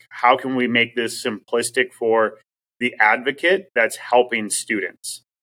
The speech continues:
Because ultimately, these, these students are usually the ones that reach out to me first, and I give them the documentation and say, "Go find an adult, give them my information,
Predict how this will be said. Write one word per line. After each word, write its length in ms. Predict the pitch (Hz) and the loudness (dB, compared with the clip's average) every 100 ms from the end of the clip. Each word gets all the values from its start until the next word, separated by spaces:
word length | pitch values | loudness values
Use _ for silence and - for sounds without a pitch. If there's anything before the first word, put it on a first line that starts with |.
| _ _ _ _ | _ _ _ _
Because 280 | 117 131 127 | 0 2 4
ultimately, 920 | 123 151 143 135 120 117 117 113 - 101 _ _ _ - | 4 2 0 -4 -2 0 0 -2 -8 -20 _ _ _ -4
these, 440 | 123 139 127 - _ _ _ - | -2 -2 -4 -6 _ _ _ -4
these 220 | 120 - | -2 0
students 360 | - 156 165 151 | 0 2 2 2
are 120 | 131 | 0
usually 460 | 110 135 139 139 131 | 0 -2 0 2 4
the 100 | 117 | 4
ones 240 | 117 117 | 2 0
that 160 | 113 101 | -2 0
reach 240 | 113 110 | -2 2
out 160 | 120 - | 0 0
to 80 | |
me 260 | 98 101 117 | -8 -6 -8
first, 680 | 117 107 104 185 - - - _ _ _ _ - | -6 -2 -2 -2 -8 -12 -18 _ _ _ _ -14
and 160 | 101 107 | -4 0
I 140 | 135 | 0
give 240 | 131 139 | 0 -2
them 160 | 127 127 | -2 -2
the 80 | 107 | 0
documentation 920 | 113 113 - 110 101 - 113 110 110 | 2 2 0 -10 -6 -2 -2 -2 -6
and 140 | 107 | -8
say, 440 | - 113 107 107 _ _ _ _ | -2 0 0 -2 _ _ _ _
"Go 220 | - 113 131 | 0 2 2
find 360 | 135 127 127 | 4 4 4
an 120 | 131 | 0
adult, 540 | 120 92 - 170 - - _ _ _ _ - | -2 0 2 2 -2 -20 _ _ _ _ -2
give 180 | 131 127 | 0 4
them 220 | 123 110 | 2 2
my 240 | 107 117 | 2 2
information, 1000 | 135 131 127 127 117 107 - 139 156 190 | 4 0 0 -2 0 -2 0 -2 -2 -8